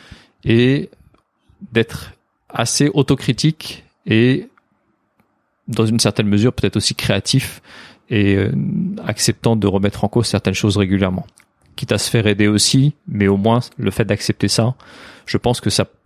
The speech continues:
ça a été pour nous un élément très fondateur d'une cohésion au niveau des associés,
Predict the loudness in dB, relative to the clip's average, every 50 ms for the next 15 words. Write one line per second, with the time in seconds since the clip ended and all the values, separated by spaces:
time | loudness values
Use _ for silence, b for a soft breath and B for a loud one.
0 | _ -6 -4 -4 -2 -2 -2 -2 0 0 2 2 2 4 4 2 2 2 0 0
1 | 0 2 2 0 0 -2 -4 -4 -2 -2 -2 -2 -2 -2 0 0 0 0 -2 _
2 | B B B B B B B B B -2 0 0 0 0 0 2 2 2 2 2
3 | 2 2 0 0 0 -4 -8 -8 -4 -2 -2 0 0 0 -2 0 0 0 0 0
4 | 0 -2 -2 0 0 2 0 0